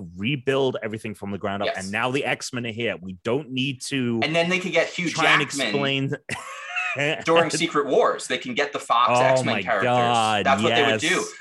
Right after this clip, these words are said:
Speaker 2: I mean, Hugh Jackman was on record that he was like, "I won't put the suit back on again unless it's with Captain America and, like, Iron Man." And it's like, cool. Guess what? You could even have fucking Robert Downey Junior come back from another universe where he didn't, like, have to die, where, like, something else ha-,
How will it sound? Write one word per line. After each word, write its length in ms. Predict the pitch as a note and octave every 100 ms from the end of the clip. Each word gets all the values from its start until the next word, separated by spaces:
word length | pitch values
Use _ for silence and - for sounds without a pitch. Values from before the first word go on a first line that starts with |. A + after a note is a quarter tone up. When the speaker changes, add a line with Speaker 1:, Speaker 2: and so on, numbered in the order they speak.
| -
Speaker 2:
I 40 |
mean, 120 | D#3
Hugh 180 | - A3
Jackman 340 | A3+ G#3 A3 F3
was 120 | D3+
on 240 | D3+ D#3
record 300 | D3+ D3+ B2+ A#2+
that 120 | B2
he 80 | C3+
was 120 | A#2+
like, 240 | A2 - -
"I 100 | C3+
won't 180 | D3+ D3
put 120 | D#3
the 80 | C#3
suit 260 | - B2
back 240 | A2 G#2 A2
on 180 | G#2 G#2
again 200 | F#2+ F#2
unless 340 | F#2 F2+ -
it's 160 | F#2 G#2
with 140 | F#2+
Captain 320 | G#2 G2 -
America 540 | F#2+ E2+ E2+ F2 D2+ D2+
and, 100 | D2
like, 160 | C#2+ - _ _ _ -
Iron 240 | G2 G2
Man." 180 | G2 E2
And 80 | G2
it's 80 | -
like, 180 | C3 -
cool. 420 | B3 A#3+ - - -
Guess 140 | E3+
what? 160 | G#3+ -
You 80 |
could 120 | D3+ E3+
even 240 | F#3+ F#3
have 200 | E3 E3+
fucking 240 | F3+ F3 D#3+
Robert 280 | D3 D3+
Downey 200 | D3 C3+
Junior 260 | B2 A#2 A2+
come 160 | A#2 G#2
back 200 | G#2 -
from 140 | A2
another 360 | G#2+ G#2 G#2+ G#2+
universe 380 | G#2+ G2 G2+ -
where 80 | G#2+
he 80 | A2
didn't, 400 | A#2+ A2 G#2 F2 _ _ _ -
like, 240 | G#2+ F#2+
have 220 | - G#2 -
to 80 |
die, 320 | F#2 F#2 B1+ E2+
where, 200 | G2 G2+
like, 200 | G2+ F#2+
something 400 | - A2+ A#2 G#2
else 240 | F#2+ F#2+
ha-, 180 | - -